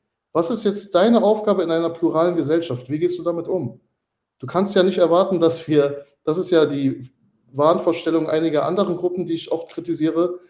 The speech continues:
dass wir in so einer Art Kalifat leben, wo wir dann so einen Disneyland-Kalifen haben, der dann einfach sagt, "Das ist die Rechtsschule, mein, mein Volk, wir folgen dieser Rechtsschule und diesen Rechtsur-, Rechtsurteilen,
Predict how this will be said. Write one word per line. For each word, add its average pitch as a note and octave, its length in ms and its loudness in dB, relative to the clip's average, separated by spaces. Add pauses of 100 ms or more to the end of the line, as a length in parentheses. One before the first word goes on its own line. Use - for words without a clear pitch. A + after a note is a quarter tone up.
(220)
dass C#3 180 -4
wir E3 120 8
in D#3+ 80 2
so D#3+ 80 0
einer D3+ 200 2
Art D#3+ 240 2
Kalifat D#3+ 580 -4
leben, D3+ 520 -6 (280)
wo C#3 100 -6
wir D3 80 2
dann D#3 200 4
so E3+ 140 6
einen D3+ 560 2 (380)
Disneyland-Kalifen E3+ 1160 2
haben, D3+ 300 2
der C#3+ 120 4
dann C#3+ 180 2
einfach D3+ 360 0
sagt, C#3+ 400 2 (500)
"Das F3+ 280 2
ist F#3 180 4
die D3+ 60 2
Rechtsschule, F3 520 4
mein, E3 360 2
mein D#3 180 0
Volk, D#3+ 440 2 (360)
wir D#3 140 0
folgen D#3+ 380 4
dieser G#3 280 4
Rechtsschule F#3 420 4
und C3+ 180 2
diesen F3+ 200 -4
Rechtsur-, E3 560 -2
Rechtsurteilen, D3+ 800 0